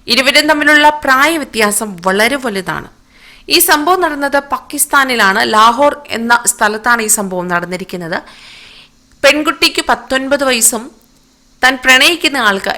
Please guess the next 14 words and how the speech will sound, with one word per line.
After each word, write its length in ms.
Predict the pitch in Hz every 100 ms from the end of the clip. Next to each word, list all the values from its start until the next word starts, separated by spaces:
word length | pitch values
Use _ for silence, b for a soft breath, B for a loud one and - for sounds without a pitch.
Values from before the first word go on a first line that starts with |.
| -
എഴുപത് 300 | 196 208 240 240
വയസ്സുമാണുള്ളത്. 760 | 185 180 160 147 143 139 139 - _ -
ഇരുവരുടെയും 480 | 196 208 220 233 233
പ്രണയം 380 | 233 226 262 349 302
മൊട്ടിട്ടത് 540 | 240 240 208 202 175 202 b b b b b b _ _ 226
രാവിലെ 520 | 226 254 277 285 277 294 339 _ - 202
നടക്കാൻ 420 | 226 240 247 285 277 233
പോകുന്ന 320 | 196 185 180 - -
സമയത്താണ്. 500 | 165 156 156 151 139 - _ -
വ്യായാമത്തിന് 600 | 190 196 208 220 226 233 220
വേണ്ടി 260 | 202 165 185 _ _ b b b b 226
നടക്കാൻ 380 | 226 247 285 285 254
പോകുന്ന 320 | 254 233 226 226
സമയത്താണ് 580 | 196 180 190 185 165 151